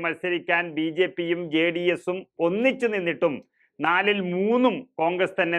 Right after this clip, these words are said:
നേടിയത് ലോക്സഭാ തെരഞ്ഞെടുപ്പിൽ ബി ജെ പി നിഷ്പ്രഭമാകും എന്നുള്ളതിൻ്റെ ഒരു സൂചന കൂടിയാണ്.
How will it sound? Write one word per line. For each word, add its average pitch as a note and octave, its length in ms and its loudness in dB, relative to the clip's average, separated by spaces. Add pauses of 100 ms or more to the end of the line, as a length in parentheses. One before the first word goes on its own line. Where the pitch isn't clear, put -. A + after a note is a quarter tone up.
നേടിയത് E3 440 0 (460)
ലോക്സഭാ E3+ 420 2 (120)
തെരഞ്ഞെടുപ്പിൽ E3 540 -4 (160)
ബി D#3+ 100 4 (100)
ജെ F3 100 4 (120)
പി E3+ 80 0 (120)
നിഷ്പ്രഭമാകും F#3 1000 0 (200)
എന്നുള്ളതിൻ്റെ D#3 540 -4 (340)
ഒരു D#3 180 0
സൂചന D#3+ 400 0
കൂടിയാണ്. B2 400 -4